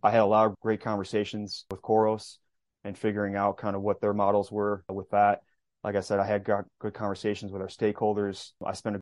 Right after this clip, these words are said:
good amount of time researching and kind of building this up. I also had a good conversation with our leadership, and I said, "Well, I'm thinking about doing this.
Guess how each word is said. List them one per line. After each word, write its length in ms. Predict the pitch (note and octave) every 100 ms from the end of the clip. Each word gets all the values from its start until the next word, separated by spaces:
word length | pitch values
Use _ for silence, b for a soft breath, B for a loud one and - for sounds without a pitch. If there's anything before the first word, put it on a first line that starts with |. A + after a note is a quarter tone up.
| -
good 100 | G2+
amount 200 | G2 F#2+
of 40 |
time 220 | G#2+ G2 F#2
researching 720 | G2+ - G2+ F#2+ G2+ G2+ F#2+
and 180 | F#2 F2 -
kind 120 | G2+
of 60 |
building 260 | G2+ G2 G2
this 180 | F#2 -
up. 240 | G2+ G2+
I 120 | A#2 A#2+
also 240 | C3 C3
had 100 | A#2
a 20 |
good 120 | A2
conversation 600 | - G#2+ G2+ G#2+ G2+ G2+
with 140 | G2 G2
our 80 | F#2+
leadership, 460 | G#2 G2+ - G2
and 100 | G2
I 40 | F#2+
said, 200 | - G2
"Well, 160 | G2+
I'm 120 | G2 F#2+
thinking 240 | B2+ A#2
about 200 | G2+ F#2+
doing 260 | G#2+ G#2 F#2+
this. 260 | F#2 -